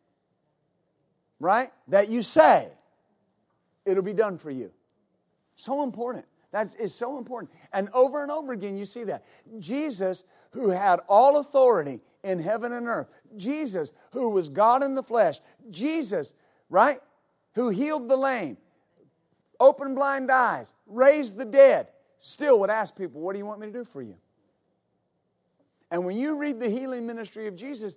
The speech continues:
you see that more often than not. That Jesus asked, "What do you want me to do for you?" Because, because there's something about you saying it.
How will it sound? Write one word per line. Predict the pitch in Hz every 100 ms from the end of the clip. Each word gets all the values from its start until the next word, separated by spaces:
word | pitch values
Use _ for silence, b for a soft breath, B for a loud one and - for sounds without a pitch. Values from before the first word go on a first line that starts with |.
| _
you | 139 262 311
see | - 302
that | 233 202
more | 196 202 226
often | 233 220 233
than | 240
not. | 247 262 - _ _ _ _ _ _ _ _ _ _ _ _ _ _ _ _ _ _ -
That | 175
Jesus | 165 226 226 214 254
asked, | 247 151
"What | 147 185
do |
you | 196 202
want | 202
me | 196
to | 202
do | 208 233
for | 147
you?" | 123 110 - _ _ _ _ _ _ _ _ _ _ _ _ _ _ _ _ _ _ _ _ _ _
Because, | 170 185 208
because | 185 202 190
there's | 175 143
something | 240 247 - 208
about | 185 190 185 160
you | 151 220 262 254
saying | - 269 262 190 139
it. | 110